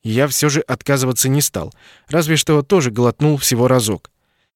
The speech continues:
Там оказался самогон, крепкий, как советская власть, настоянный на каких-то травах, похоже. Поблагодарив кивком, я отдал флягу хозяину, который тоже приложился.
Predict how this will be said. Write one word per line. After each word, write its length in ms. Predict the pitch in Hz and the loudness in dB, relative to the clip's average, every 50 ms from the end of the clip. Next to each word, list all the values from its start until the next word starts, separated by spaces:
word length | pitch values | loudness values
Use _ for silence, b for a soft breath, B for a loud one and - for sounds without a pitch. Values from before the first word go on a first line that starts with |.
| _ _ _ | _ _ _
Там 160 | 185 208 208 | 2 2 2
оказался 480 | 190 - 175 139 165 202 190 - 190 165 | 2 0 0 2 2 2 2 2 0 0
самогон, 540 | - 180 175 175 160 135 131 117 101 85 | 0 2 2 0 0 0 -2 -2 -4 -6
крепкий, 440 | - - - 139 185 185 - - 135 | -8 -2 0 2 2 2 0 -4 -4
как 160 | - 151 131 | -2 -2 -2
советская 560 | - - 139 131 160 175 - - - 147 139 127 | 0 0 2 2 2 0 0 -2 0 0 0 0
власть, 380 | 135 165 160 120 - - - - _ _ _ _ | 2 0 0 0 -2 -6 -12 -16 _ _ _ _
настоянный 500 | 107 107 107 - - 156 165 156 151 143 | -4 -2 -2 0 2 2 4 4 4 4
на 100 | 135 127 | 2 2
каких-то 400 | - 135 123 160 151 - - 139 | 0 0 -2 -2 -2 0 -2 -2
травах, 340 | - - 170 233 262 - - | 0 0 0 0 -2 -4 -6
похоже. 420 | - - - - 92 87 - - - _ _ _ _ _ _ _ _ _ _ _ _ | -8 -10 -8 -10 -10 -12 -12 -16 -20 _ _ _ _ _ _ _ _ _ _ _ _
Поблагодарив 580 | - 120 113 131 139 139 147 147 190 240 220 - | -2 0 2 2 2 2 2 2 0 0 0 -2
кивком, 380 | - 139 123 - - 196 185 | -2 -4 -2 0 0 0 2
я 220 | 147 127 151 185 175 | 2 2 2 0 0
отдал 240 | 127 131 180 180 | 2 0 0 0
флягу 320 | 151 - 160 180 175 160 160 | 0 0 -2 -2 -2 -2 -2
хозяину, 540 | - 180 175 151 147 139 123 110 101 101 - | -2 0 0 2 2 2 2 0 -2 -4 -4
который 300 | - 104 - 151 175 165 | -4 -2 -2 -2 -2 0
тоже 280 | - 165 143 117 - | 0 0 0 0 0
приложился. 680 | - - 113 110 113 113 101 101 92 85 - - - | -2 0 0 2 2 2 0 -2 -6 -6 -8 -10 -10